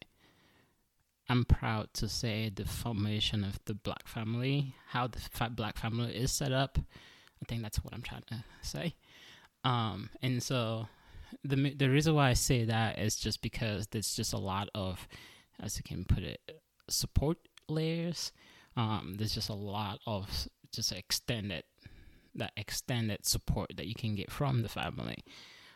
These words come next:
Um, but at the same time, I think that's also the issue with, when it comes to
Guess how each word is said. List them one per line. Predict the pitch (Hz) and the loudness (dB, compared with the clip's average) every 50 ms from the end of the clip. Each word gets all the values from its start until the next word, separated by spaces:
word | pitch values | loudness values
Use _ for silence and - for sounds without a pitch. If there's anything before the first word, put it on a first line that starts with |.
| _ - | _ -4
Um, | 131 127 120 101 95 78 80 92 107 - - _ _ _ _ _ _ _ _ _ _ _ _ _ _ _ _ _ _ _ _ - - _ _ - | -2 -2 -2 -2 -4 -8 -10 -12 -14 -14 -16 _ _ _ _ _ _ _ _ _ _ _ _ _ _ _ _ _ _ _ _ -20 -20 _ _ -2
but | 160 131 139 120 | 0 2 2 2
at | 123 113 113 - | 2 0 -2 -2
the | - 135 | -2 -2
same | - - 175 175 165 127 120 | 0 4 6 8 8 8 8
time, | - - 147 131 120 117 120 | 6 6 6 6 6 4 2
I | 98 98 | 0 -2
think | - - 143 127 120 117 | 0 0 2 4 4 4
that's | 113 110 - - | 4 2 0 -2
also | - - 104 98 - - 120 | -4 -4 -2 -2 -2 -2 -4
the | 104 - - - - - - - _ _ _ | -4 -4 -8 -8 -10 -14 -16 -20 _ _ _
issue | - 110 123 117 - - - 110 87 78 80 76 107 - - - - - - - | -4 -2 0 0 0 -2 -4 -4 -4 -6 -6 -6 -8 -10 -10 -14 -18 -20 -12 -6
with, | 180 131 117 117 - - - | -4 -2 -2 -2 -4 -6 -4
when | - 117 107 | -2 -2 -2
it | 104 107 | -2 -4
comes | - - 127 110 104 110 - - | -2 -2 0 0 0 -2 -2 -4
to | - - 117 101 78 110 113 | -2 -2 -2 -2 0 -2 -4